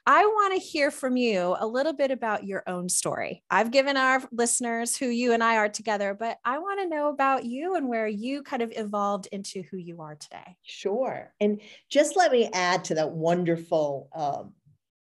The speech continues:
Speaker 2: overview you just gave. I think one of our common grounds was when we first spoke, how can we normalize this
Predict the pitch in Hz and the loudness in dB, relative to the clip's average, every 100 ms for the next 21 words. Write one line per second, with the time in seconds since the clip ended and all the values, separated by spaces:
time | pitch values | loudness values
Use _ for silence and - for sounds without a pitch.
0 | - 190 208 208 180 170 156 147 147 147 | -4 6 6 8 6 4 2 0 -4 -6
1 | 143 156 143 143 143 - - - 214 269 | -6 -2 0 0 -4 -14 -20 -6 0 4
2 | 269 294 285 240 214 214 - 214 220 208 | 4 4 2 4 4 2 -4 -4 0 0
3 | 185 190 202 208 208 180 175 170 165 165 | -2 -2 0 0 -2 -4 0 2 2 0
4 | 160 - _ _ _ _ _ _ _ _ | -4 -12 _ _ _ _ _ _ _ _
5 | _ _ 175 170 165 - 190 233 - - | _ _ -2 -2 -2 0 2 2 -2 -8
6 | 208 196 156 147 - _ _ _ _ _ | -8 -6 -6 -10 -20 _ _ _ _ _
7 | - 214 247 240 269 254 202 185 185 202 | -16 -6 -6 -4 -4 0 0 0 0 0
8 | 190 165 135 117 - - - - - _ | 0 0 -2 -8 -14 -16 -14 -14 -14 _
9 | _ _ _ 160 147 180 185 180 | _ _ _ -16 0 2 2 0